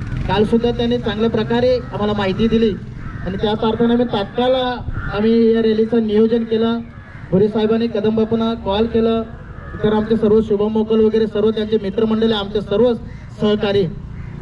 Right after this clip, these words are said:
मी या ठिकाणी पत्रकार ताई मंजुला म्हात्रे यांना विनंती करतो की आपण सुद्धा आपले दोन शब्द या ठिकाणी मनोगत व्यक्त करायचे, कारण की महिलांविषयी जनजागृती ही खूप गरजेचं आहे.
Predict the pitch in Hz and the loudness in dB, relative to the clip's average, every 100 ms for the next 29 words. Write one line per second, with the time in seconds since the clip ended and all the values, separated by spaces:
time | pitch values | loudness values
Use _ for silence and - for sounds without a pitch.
0 | - - 208 208 226 226 233 240 233 - | -10 -2 0 2 2 2 4 4 2 -2
1 | 202 226 233 226 233 226 214 220 220 208 | 0 2 2 2 2 2 2 2 2 0
2 | 220 214 196 202 214 220 214 220 202 220 | -2 0 0 0 0 0 2 0 0 -2
3 | 220 214 208 196 208 208 208 - 175 202 | -2 0 0 0 2 2 0 -2 0 2
4 | 233 220 208 190 196 208 208 185 160 - | 0 0 0 0 0 -2 -2 -2 -4 -10
5 | - 190 196 214 208 190 202 196 190 202 | -4 0 2 2 2 0 0 -2 -2 -2
6 | 233 240 220 214 247 247 247 240 226 226 | -2 0 2 2 4 2 2 0 0 0
7 | 226 226 226 233 233 226 233 214 196 220 | 2 2 2 2 2 2 2 0 0 0
8 | 220 226 185 196 | 0 -2 -2 -4